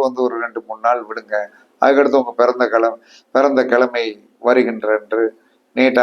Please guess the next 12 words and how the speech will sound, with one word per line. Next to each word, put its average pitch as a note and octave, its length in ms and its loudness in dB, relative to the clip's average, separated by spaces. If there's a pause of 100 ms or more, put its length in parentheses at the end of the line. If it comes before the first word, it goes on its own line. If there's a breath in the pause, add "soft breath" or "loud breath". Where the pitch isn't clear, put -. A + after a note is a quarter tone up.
வந்து A2+ 160 -2
என்ன G#2+ 160 -6
சொன்னா, A2 220 -2
அப்படி A2+ 260 -2
மடிச்சு A2+ 320 -2
வச்சு G#2+ 260 0 (180)
நீட் B2 260 0
பண்ணி G#2+ 260 -4 (520 soft breath)
கரெக்ட் B2+ 300 2
பண்ணி G#2+ 280 -4 (500)
நீங்கள் A#2 280 2 (120)
செயல்பட்டால், A#2+ 760 4